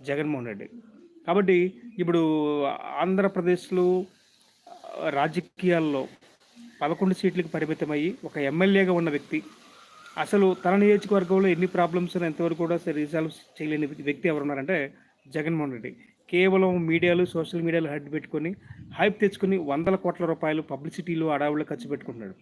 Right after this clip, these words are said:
ఇప్పుడు ఆ జన సమీకరణ అంతా కూడా అందరూ కూడా ఐదు వందలు, వెయ్యి రూపాయలు ఇస్తే వచ్చిన వాళ్ళే తప్ప, మందు బాటిల్స్ ఇచ్చి వెయ్యి రూపాయలు ఇచ్చిన వాళ్ళు తప్ప, స్వతహాగా జగన్మోహన్ రెడ్డి ఏదో స్పీచ్లు ఇందామని చెప్పి వచ్చిన వాళ్ళు ఎవడో కూడా కాదు. అవంతా కూడా గ్యాదరింగ్, పబ్లిక్ గ్యాదరింగ్ విపరీతంగా చేశారు.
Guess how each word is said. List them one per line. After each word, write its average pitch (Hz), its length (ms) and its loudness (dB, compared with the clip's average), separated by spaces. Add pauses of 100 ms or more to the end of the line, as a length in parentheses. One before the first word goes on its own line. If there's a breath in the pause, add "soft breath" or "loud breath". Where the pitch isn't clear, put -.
(460 loud breath)
ఇప్పుడు 165 180 2
ఆ 151 100 6 (260)
జన 156 120 0
సమీకరణ 196 480 4
అంతా 180 200 0
కూడా 180 500 2
అందరూ 165 240 0
కూడా 180 500 2
ఐదు 160 140 2
వందలు, 170 220 0
వెయ్యి 165 160 0
రూపాయలు 165 260 0
ఇస్తే 160 220 -6
వచ్చిన 151 240 -4
వాళ్ళే 151 180 -2
తప్ప, 147 240 -6 (480 loud breath)
మందు 160 220 -2
బాటిల్స్ 160 360 0
ఇచ్చి 160 200 -6
వెయ్యి 147 160 0
రూపాయలు 151 220 -2
ఇచ్చిన 147 180 -6
వాళ్ళు 143 200 -6
తప్ప, 180 120 -8
స్వతహాగా 170 540 -4
జగన్మోహన్ 165 480 -2
రెడ్డి 160 320 0 (360 loud breath)
ఏదో 175 400 4
స్పీచ్లు 175 400 -4
ఇందామని 156 300 -2
చెప్పి 156 160 -4
వచ్చిన 151 220 -4
వాళ్ళు 151 140 -4
ఎవడో 135 160 -4
కూడా 143 200 -6
కాదు. 131 200 -12 (420 loud breath)
అవంతా 143 260 -2
కూడా 175 140 2
గ్యాదరింగ్, 156 460 0
పబ్లిక్ 170 300 0
గ్యాదరింగ్ 165 300 0
విపరీతంగా 160 400 -2
చేశారు. 143 320 -2